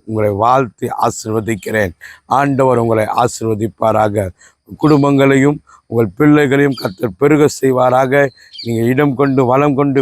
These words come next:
பெருகுவார்களாக. கர்த்தர் உங்களை சந்தன மரத்தை போல் வாசனை வீட்டுகளாகவும், கேதுரு மரத்தை போல் பலமுள்ளவர்களாகவும்,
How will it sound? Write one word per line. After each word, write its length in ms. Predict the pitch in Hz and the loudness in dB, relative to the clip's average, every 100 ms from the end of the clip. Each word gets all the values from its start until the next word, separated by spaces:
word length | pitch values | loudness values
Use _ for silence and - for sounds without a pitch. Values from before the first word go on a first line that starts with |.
| - | -2
பெருகுவார்களாக. 1200 | - 151 143 143 139 135 123 127 120 123 120 139 135 - - _ | 0 2 2 2 2 0 -2 -2 0 0 2 2 0 -4 -20 _
கர்த்தர் 600 | - 135 _ - 151 139 | -4 -4 _ 0 2 2
உங்களை 340 | 120 127 123 | 0 0 0
சந்தன 500 | 120 - 147 147 143 | 0 -2 0 0 0
மரத்தை 460 | 135 131 139 127 143 | 0 0 0 0 -2
போல் 260 | 113 135 127 | 0 -2 0
வாசனை 480 | 120 139 - 139 127 | 0 0 -2 -4 -2
வீட்டுகளாகவும், 1000 | 143 117 147 139 135 135 131 135 143 143 _ - - _ | -2 -2 -2 0 0 0 0 2 0 -2 _ -20 -20 _
கேதுரு 400 | 147 156 151 143 131 | 2 2 2 2 2
மரத்தை 440 | 135 143 - 143 - | 0 -2 -4 -6 -2
போல் 220 | 147 139 104 | 0 0 0
பலமுள்ளவர்களாகவும், 1200 | 127 147 147 147 139 135 131 135 135 131 139 | 0 2 0 0 2 2 2 2 2 2 2